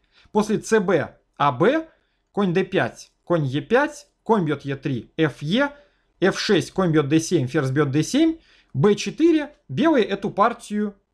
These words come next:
выиграли. Ну, понятно, что здесь черные наделали кучу ошибок.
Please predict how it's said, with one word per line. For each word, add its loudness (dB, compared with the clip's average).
выиграли. 0
Ну, -2
понятно, -2
что -12
здесь -10
черные -2
наделали -2
кучу -4
ошибок. -2